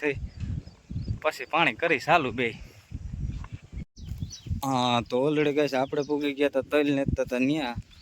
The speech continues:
જો ચા પાણી લઈ. હા. ચા લઈને જઈ શાંતુભાઈને ચા પાણી પાઈ દઈ.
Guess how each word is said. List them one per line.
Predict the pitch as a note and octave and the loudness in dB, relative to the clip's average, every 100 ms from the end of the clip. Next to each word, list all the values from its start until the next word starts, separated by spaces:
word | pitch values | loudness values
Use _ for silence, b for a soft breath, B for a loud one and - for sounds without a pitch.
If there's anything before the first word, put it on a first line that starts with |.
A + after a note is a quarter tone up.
| B B B - - | B B B -6 -2
જો | A#2 G#2+ - B2+ | -2 -2 -4 -2
ચા | B2 A#2+ G2 | 2 2 2
પાણી | A#2+ A#2 B2 | 0 2 4
લઈ. | C#3+ A#2+ A#2 - - - - - B B - - | 4 4 0 -2 -2 -4 -6 -6 B B -6 -4
હા. | A#2 G#2 G2+ F#2+ - - - - - - - - - - - B - - - - | -4 -6 -8 -12 -12 -6 -4 -2 2 2 2 0 2 4 2 B 0 0 -4 -2
ચા | A#2+ A#2 | 0 0
લઈને | A#2 A2+ | -2 -4
જઈ | A#2+ D#3 C3+ | -2 -2 -2
શાંતુભાઈને | A2 A2+ A#2+ A#2 A#2 A2+ | -4 -8 -8 -4 -4 -4
ચા | F#2+ A#2 | -2 -2
પાણી | A2+ A#2+ A2+ | 0 -2 -2
પાઈ | B2+ C#3+ C#3 | 0 0 -2
દઈ. | A#2 | -6